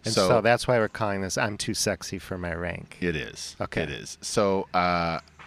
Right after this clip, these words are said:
Speaker 2: so here's the deal. Let's talk about the first one I wanna talk about. Uh, well, I'll, I'll save that.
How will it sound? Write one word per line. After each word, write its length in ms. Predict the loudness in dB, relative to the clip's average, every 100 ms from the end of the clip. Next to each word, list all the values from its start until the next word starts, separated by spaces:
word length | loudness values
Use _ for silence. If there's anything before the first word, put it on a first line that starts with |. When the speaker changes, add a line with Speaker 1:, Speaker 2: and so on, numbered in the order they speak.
| -20 -20 _
Speaker 2:
so 200 | -6 -2
here's 220 | 2 0 0
the 60 |
deal. 380 | -4 -4 -4 -8 _ _ _ -20 -20 -20 -20 -6
Let's 120 | -4
talk 280 | 2 2 4
about 340 | 4 6 4 0 _ _ -8
the 40 |
first 240 | 2 2 4
one 100 | 4
I 80 | 4
wanna 220 | 4 2
talk 260 | 2 0 0
about. 320 | 0 0 -2 _ _ _ _ _ _ _
Uh, 500 | 2 4 4 2 0 -4 -12 -20 -20 -20 _ _ _ _
well, 240 | 6 6 6
I'll, 140 | 0 -10 _
I'll 120 | -6 -4
save 260 | -4 -6
that. 160 | -8